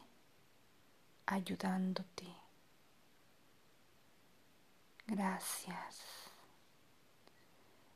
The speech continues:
Gracias a mi cuerpo porque gracias a él me he podido mover, he podido hacer muchas cosas.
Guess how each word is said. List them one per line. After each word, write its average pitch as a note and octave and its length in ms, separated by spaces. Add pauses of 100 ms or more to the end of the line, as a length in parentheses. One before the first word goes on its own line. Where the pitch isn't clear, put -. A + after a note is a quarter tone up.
(120)
Gracias F#3+ 680
a A3 60
mi F#3 140
cuerpo G3+ 640
porque G3 500
gracias G#3 560
a G#3 200
él A3 340 (2000)
me G3 140
he - 20
podido F#3 460
mover, G#3+ 580 (1400)
he G3 100
podido G3+ 360
hacer G3 260
muchas G#3 720
cosas. - 1000